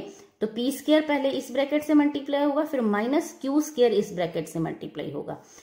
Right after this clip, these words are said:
तो ये आपका आ गया पी स्क्वायर को टू पी से मल्टीप्लाई करके टू पी क्यू,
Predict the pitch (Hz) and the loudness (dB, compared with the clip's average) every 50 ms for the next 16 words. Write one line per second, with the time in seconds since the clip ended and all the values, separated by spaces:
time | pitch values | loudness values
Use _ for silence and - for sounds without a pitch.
0 | - _ _ _ 190 208 196 202 233 247 247 247 247 - 262 254 247 247 254 247 | -20 _ _ _ 0 2 4 6 6 6 6 4 2 2 2 2 4 4 4 2
1 | 247 247 - 233 240 269 269 - - 285 285 294 311 - - - - _ _ _ | 2 0 -4 -6 -6 -6 -6 -6 -2 0 0 0 0 -2 -8 -16 -20 _ _ _
2 | _ _ _ _ _ _ _ _ - 254 262 262 - 262 269 269 269 277 285 285 | _ _ _ _ _ _ _ _ 2 2 2 2 0 -2 0 0 0 -2 0 0
3 | 302 294 262 254 254 - 262 262 262 262 254 262 262 262 247 240 240 254 254 262 | 0 0 2 0 -2 -4 -6 -4 -2 0 0 0 0 0 -2 0 0 -2 -4 -4
4 | - - 233 233 226 269 277 277 - 302 302 | -4 -4 -4 -4 -2 -4 -6 -2 0 2 2